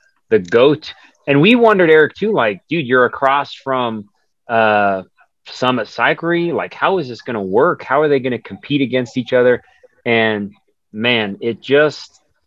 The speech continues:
it just worked out. Eric has a different space, a different kind of business model, uh, way different type of service than, I don't wanna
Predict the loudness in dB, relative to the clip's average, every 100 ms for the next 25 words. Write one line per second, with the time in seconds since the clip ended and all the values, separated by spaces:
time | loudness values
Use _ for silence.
0 | _ -2 0 2 0 0 0 0 0 0
1 | 0 -2 -2 -2 -2 -4 -6 -4 -4 -4
2 | -16 -8 -2 0 -2 -6 -12 -8 -8 -6
3 | -4 -4 -4 -6 -6 -8 -4 -2 0 -2
4 | -4 _ _ _ 0 2 4 2 -4 _
5 | -10 -4 0 2 4 2 2 0 -2 -4
6 | -4 -4 -8 -6 -2 -2 -2 -6 -8 _
7 | _ -6 -4 -4 -6 -8 -6 -8 -8 -10